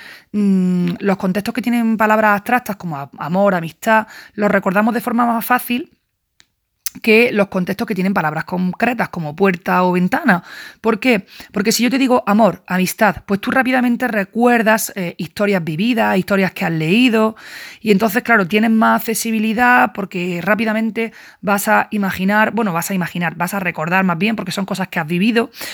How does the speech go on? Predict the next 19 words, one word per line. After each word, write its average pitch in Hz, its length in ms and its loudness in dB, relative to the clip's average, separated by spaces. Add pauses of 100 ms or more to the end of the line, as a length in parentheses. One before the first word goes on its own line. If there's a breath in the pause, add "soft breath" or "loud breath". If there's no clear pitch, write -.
(180 loud breath)
vas 196 140 2
a 202 60 2
recordar 185 340 0
cosas 185 260 -2
que, 165 500 -4
que 165 280 -4
a 156 60 -4
ti 185 120 -2
te 190 80 0
han 180 80 0
impactado, 226 720 0
pues 180 200 -8
en 160 60 -8
el 147 80 -6
amor, 185 300 0
en 170 100 -4
la 165 80 -2
amistad, 165 420 0
entonces 190 360 -2